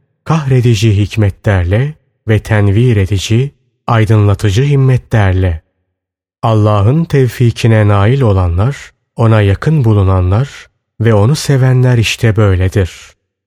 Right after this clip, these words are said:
İşte onlar felah bulup kurtuluşa erenlerin ta kendileridir. Hatta onlar Allah'ın makbul velileridir. Haberiniz olsun,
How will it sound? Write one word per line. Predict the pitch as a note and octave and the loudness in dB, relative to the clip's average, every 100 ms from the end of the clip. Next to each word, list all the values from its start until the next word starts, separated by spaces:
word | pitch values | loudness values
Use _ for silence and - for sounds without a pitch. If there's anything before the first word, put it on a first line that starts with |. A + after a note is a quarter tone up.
| _ | _
İşte | - - - G#2+ | -6 -4 -2 0
onlar | G2+ G2 G2+ C3 - - - _ _ | 2 2 0 -2 -6 -18 -20 _ _
felah | - A2+ G#2+ F#2+ - | -4 0 0 -2 -2
bulup | G2 G2+ C#3 - - _ _ - | -2 -2 -4 -10 -20 _ _ -4
kurtuluşa | A#2 G#2+ A#2+ G#2 - D#3 | -2 0 0 0 -2 -2
erenlerin | C3+ C3 B2+ B2+ A#2+ A#2+ | 0 0 2 2 2 2
ta | A#2 C3+ | 0 -2
kendileridir. | - D#3+ A#2 G#2+ G2 F#2+ G2 G2 - - - _ _ _ _ | -2 0 0 0 0 0 0 -2 -4 -14 -20 _ _ _ _
Hatta | - E3 - C3 A2+ | -8 -8 -2 0 2
onlar | G2 F#2 F#2+ C#3 - - - _ _ - | 0 0 -2 -2 -6 -20 -20 _ _ -4
Allah'ın | A2+ G2 G2 F#2 G2+ C3+ D#3+ - _ - | -2 0 0 0 -2 -2 -6 -18 _ -6
makbul | G#2+ G#2 - A#2+ D#3+ | -4 -4 -2 0 0
velileridir. | D3 C3+ B2 G#2+ G2+ F#2+ F#2 F#2+ - - - _ _ _ - | 0 2 2 2 2 0 0 -4 -4 -16 -20 _ _ _ -4
Haberiniz | B2+ C3+ C#3 C3+ A#2+ - | -2 2 2 2 0 0
olsun, | G2+ F2+ - - F#2+ E2+ E2 | -2 -2 -4 -2 -2 -2 -8